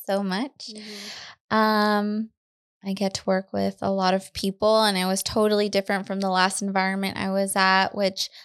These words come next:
Speaker 1: I loved my boss, and, but it was just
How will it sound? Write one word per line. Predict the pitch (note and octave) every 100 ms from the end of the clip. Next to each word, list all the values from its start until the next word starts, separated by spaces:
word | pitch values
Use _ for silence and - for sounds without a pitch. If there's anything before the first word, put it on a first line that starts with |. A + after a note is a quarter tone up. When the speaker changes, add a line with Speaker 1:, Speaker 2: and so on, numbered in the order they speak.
| _
Speaker 1:
I | G#3+ G#3+
loved | G3+ G3 G3 G3 -
my | G3 F#3+
boss, | F#3 F#3 F3+ F#3 F#3 F#3+ - - -
and, | - F#3+ F#3 F#3 F#3+ - _ _ _ _ _ _ _
but | - G#3+ G#3 G3 - - - -
it |
was | G3 G3+ -
just | F#3+ F#3 - -